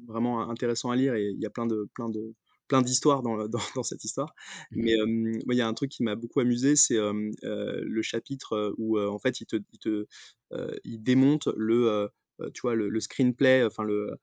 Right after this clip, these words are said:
Speaker 1: heu, heu, le film, heu, typique, tu vois ?
Speaker 2: Mmh mh.
Speaker 1: Heu, avec, heu, toutes les étapes et heu, et tu sais, il y a un livre qui avait été écrit là-dessus sur, heu, heu, comment tu, heu, comment tu peux réaliser le, le film parfait avec, heu, toutes les séquences et en fait,
Speaker 2: Mmh
Speaker 1: finalement,
Speaker 2: mh.
Speaker 1: tout ça est très, très millimétré, quoi.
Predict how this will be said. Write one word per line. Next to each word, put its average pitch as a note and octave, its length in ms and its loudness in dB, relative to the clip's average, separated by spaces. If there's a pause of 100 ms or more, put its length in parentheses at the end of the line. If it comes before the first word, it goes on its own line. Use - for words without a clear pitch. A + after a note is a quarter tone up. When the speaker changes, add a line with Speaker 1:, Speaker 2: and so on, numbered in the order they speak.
(280)
Speaker 1:
heu, G#2+ 60 -4
heu, G#2 80 -2
le A2 120 0
film, C3 300 2
heu, G#2 460 2
typique, - 460 -8 (120)
tu - 120 -16
vois ? A2+ 220 -4 (300)
Speaker 2:
Mmh G2+ 200 -10
mh. - 0 -
Speaker 1:
Heu, G#2+ 200 -4
avec, A2+ 300 2
heu, G#2+ 80 2
toutes - 180 -6
les C3+ 120 6
étapes C#3 280 0 (320)
et A2+ 160 4
heu, G#2 200 0
et G#2 60 -2
tu - 80 -8
sais, C#3 120 4
il - 40 4
y B2 40 4
a A2+ 60 2
un A2 80 0
livre B2+ 180 0
qui - 100 -2
avait A2 100 2
été G2+ 120 -8
écrit - 160 -2
là-dessus G#2+ 300 -4
sur, G#2+ 260 -4
heu, G#2 60 -10 (400)
heu, G#2+ 480 -8
comment G#2+ 220 -6
tu, - 160 -8
heu, G2+ 180 -2
comment A2+ 160 -4
tu - 120 -12
peux - 80 -2
réaliser A2 360 2
le, G#2 180 -2
le A2 100 -2
film A2+ 220 -4
parfait A#2 380 0
avec, G#2 260 -2
heu, G2+ 100 -4
toutes - 160 -18
les A#2+ 60 0
séquences A#2+ 560 -2
et G2+ 40 -6
en G2+ 80 -8
fait, - 260 -4 (220)
Speaker 2:
Mmh G#2 100 -8
Speaker 1:
finalement, B2 220 2
Speaker 2:
mh. - 20 2
Speaker 1:
tout - 100 -4
ça - 140 4
est A#2 120 -2
très, - 200 0
très - 200 -2
millimétré, B2 480 4
quoi. - 160 -12